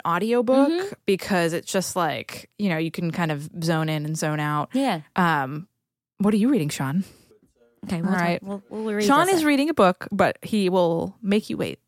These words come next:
Speaker 1: folks, till next recording session. Oh, yeah.
Speaker 2: Wow. Keep it,
Speaker 1: Yeah.
Speaker 2: keeping, keeping.
Speaker 1: Sean is withholding that Seantent. Our <laughs> Sean hates that word, and I love it. So I'm listening to, uh, The Invention of Murder by Judith Flanders.
Speaker 2: And I am reading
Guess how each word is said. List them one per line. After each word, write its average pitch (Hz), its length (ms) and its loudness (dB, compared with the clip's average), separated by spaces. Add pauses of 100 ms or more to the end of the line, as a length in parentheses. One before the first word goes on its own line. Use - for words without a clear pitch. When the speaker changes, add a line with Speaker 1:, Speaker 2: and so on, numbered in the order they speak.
(140)
Speaker 1:
folks, - 480 -8
till 156 260 -6
next 170 280 -4
recording 175 340 2
session. 151 380 -4 (1200)
Oh, 247 80 0
yeah. 240 420 0 (760)
Speaker 2:
Wow. 139 300 -2 (560)
Keep - 280 -6
it, - 140 -18
Speaker 1:
Yeah. 202 240 0
Speaker 2:
keeping, 160 160 0
keeping. 233 220 0
Speaker 1:
Sean 233 240 4
is 202 140 0
withholding 220 580 2
that 196 160 0
Seantent. 202 600 0 (760)
Our 202 140 4
<laughs> - 1300 -2
Sean - 380 -6 (300)
hates 175 240 0
that 170 180 4
word, 160 220 2
and 151 120 -4
I 185 460 -2
love 185 260 -2
it. - 140 -12
So 220 120 0
I'm 233 300 4
listening 226 420 2
to, 180 1000 2
uh, 160 380 2
The 185 120 0
Invention 180 340 2
of 175 100 2
Murder 233 280 2
by 208 140 2
Judith 165 260 0
Flanders. 294 680 -2
Speaker 2:
And 190 180 2
I 226 140 2
am 262 160 2
reading 220 360 0